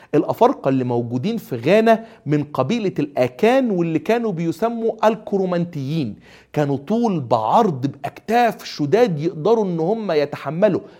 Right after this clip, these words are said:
درجة الحرارة العالية في أمريكا اللاتينية ويطلعوا أكبر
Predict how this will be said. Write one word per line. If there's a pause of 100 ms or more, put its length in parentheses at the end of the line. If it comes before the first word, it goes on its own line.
(140)
درجة
الحرارة
العالية
في
أمريكا
اللاتينية
ويطلعوا
أكبر